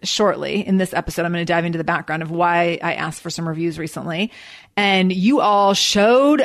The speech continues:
up and you were, like, being seen all over the place. And I have to say I loved it. I was sitting, reading reviews, crying multiple days in a row because of how you showed up and shared.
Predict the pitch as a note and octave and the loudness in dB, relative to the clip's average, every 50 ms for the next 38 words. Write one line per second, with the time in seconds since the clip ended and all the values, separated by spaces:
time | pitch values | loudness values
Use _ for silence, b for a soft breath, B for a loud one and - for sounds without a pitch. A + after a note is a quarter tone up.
0 | - - G#3+ A3 A#3 A3+ G3+ - - - G3+ G3 G3 G3+ G#3+ A#3 A#3+ B3+ C4 C4+ | 0 0 2 4 4 4 4 2 2 2 2 4 4 6 6 6 4 4 4 4
1 | C#4 C#4+ C#4 B3+ - - G3+ A3 G#3+ G#3 G3+ G3 F#3+ G3 - G3+ A3 A#3 B3 B3+ | 2 2 0 0 -2 0 2 4 4 4 4 2 0 -2 -2 -2 0 2 4 4
2 | B3+ A#3+ - - A#3+ A#3 A#3 A3+ G3+ F#3+ G3+ G3 F#3+ F3+ F3+ F3+ - F#3+ F3 E3 | 4 2 2 2 2 2 4 4 4 4 4 4 4 2 2 0 0 2 2 2
3 | E3+ - - - F#3+ F#3+ F#3+ F#3+ F#3+ F#3+ F#3+ F#3+ F3+ - - _ _ _ _ _ | 0 0 0 0 2 2 2 2 2 2 2 2 0 -2 -6 _ _ _ _ _
4 | - - - - G#3+ - - G#3 - - G3+ F3+ F3+ D3 F3 E3+ E3+ E3+ E3 D3+ | -14 -8 -6 -4 -4 -4 -4 -4 -2 0 0 2 2 2 0 0 0 -2 -2 -2
5 | D#3 C#3+ D3+ E3+ F3+ E3+ - - A#3+ A3+ A#3+ A3+ A3 A3 - - G3+ G#3 G#3+ G#3 | -4 -6 -4 -4 -4 -4 -4 -4 -2 0 2 2 2 0 0 -2 -2 -2 0 2
6 | G#3+ G#3+ G#3 F3+ F#3 F3+ F3+ F3+ E3 - - - - - G#3 G3 F#3+ F#3+ F#3 F#3+ | 2 2 0 0 0 2 2 2 0 -2 -6 -12 -6 -2 0 2 2 2 2 2
7 | F#3 F3+ F3+ F#3 F#3+ - G3 G3+ G3 F#3+ F3 F3+ E3+ E3 E3+ F3 E3+ E3 E3+ E3+ | 0 0 0 -2 -2 -4 -4 -2 -2 -2 -2 -2 -4 -2 0 0 2 2 2 0
8 | E3 D#3+ B B B B B B B B F#3+ - - - G3 G3 F#3+ F3 F#3 F3 | 0 -2 B B B B B B B B -12 -10 -6 -2 -2 -2 -2 -2 -4 -6
9 | - F#3+ - - F#3 F3+ F3+ F3 F3+ F3+ F3 F3 - - E3 D#3+ E3 D#3+ D#3+ - | -8 -10 -8 -2 0 2 2 2 0 0 -2 -4 -4 -2 -2 -2 -2 -2 -4 -4
10 | - E3+ D#3 - - D#3 D#3+ D3+ C#3 - F3 | -8 -8 -6 -4 -4 -4 -2 -4 -4 -6 -8